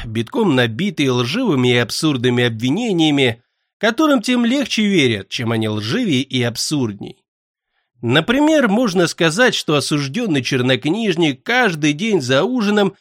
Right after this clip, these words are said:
потреблял жареное бедрышко пятнадцатилетней девственницы, или еще что-нибудь в этом же роде, или что год за годом травил посевы и скот в Эгесте.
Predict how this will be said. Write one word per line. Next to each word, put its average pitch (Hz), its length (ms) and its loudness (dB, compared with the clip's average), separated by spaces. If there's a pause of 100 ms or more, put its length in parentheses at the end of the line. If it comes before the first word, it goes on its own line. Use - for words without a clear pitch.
(260)
потреблял 233 640 0
жареное 202 600 2
бедрышко 180 640 -2
пятнадцатилетней 180 1080 -2
девственницы, 107 920 -6 (340)
или 302 240 -4
еще 123 420 -2
что-нибудь 117 460 -2
в 120 60 -2
этом 117 260 -2
же 143 160 2
роде, 117 440 -4 (640)
или 311 160 2
что 254 220 0
год 214 240 0
за 202 160 2
годом 185 360 2
травил 147 380 2
посевы 147 520 2
и - 20 2
скот - 320 -4
в 120 120 0
Эгесте. 110 640 -6